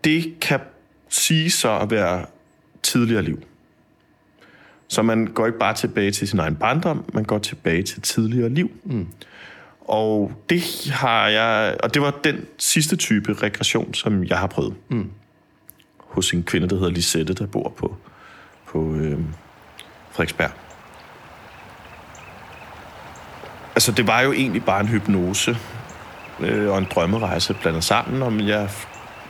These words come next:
Speaker 1: øh, oplevede en, en historie om at være en, en, en dreng, der hedder Jaunus, som vokser op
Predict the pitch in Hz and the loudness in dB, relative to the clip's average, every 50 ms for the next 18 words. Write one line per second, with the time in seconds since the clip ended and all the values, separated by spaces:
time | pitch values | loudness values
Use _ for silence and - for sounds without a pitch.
0 | - - 104 98 98 95 92 92 90 87 - - 92 101 107 104 - 131 117 101 | -8 -2 0 2 2 2 2 2 0 0 0 0 0 0 0 0 0 2 2 2
1 | 98 95 92 92 92 87 87 92 101 - - - - - - 95 92 85 87 101 | 2 2 2 2 0 0 -2 -4 -8 -12 -14 -16 -12 -4 -2 0 0 0 -2 -2
2 | 92 - - 117 123 - - 127 110 101 101 104 95 - 90 85 85 82 85 - | -2 0 2 2 2 2 2 2 2 2 2 0 0 0 0 2 2 0 0 -2
3 | - - 90 85 80 82 - - - - - - - - - - - - - - | -2 0 0 2 2 0 -2 -6 -14 -16 -16 -16 -16 -16 -16 -16 -18 -18 -18 -18
4 | - - - - 85 80 76 73 71 - - - - - - - - - - - | -16 -10 -2 0 0 2 2 0 -2 -6 -10 -16 -14 -14 -14 -16 -16 -16 -16 -14
5 | - - - - - - - - - - - - - - - - - - 95 98 | -14 -14 -14 -16 -10 -6 -4 -4 -2 -2 -4 -4 -6 -8 -12 -10 -2 2 2 2
6 | - - - - - 101 95 90 80 78 80 85 82 82 92 101 117 127 - - | 2 0 -6 -4 -2 0 2 2 2 2 2 0 2 2 2 2 2 2 2 0
7 | - - - - - 90 80 80 78 82 - - - - 85 - - 82 78 87 | -2 -2 -2 0 0 0 0 0 -2 -2 -6 -2 -2 -2 -2 0 0 0 0 0
8 | 87 | -2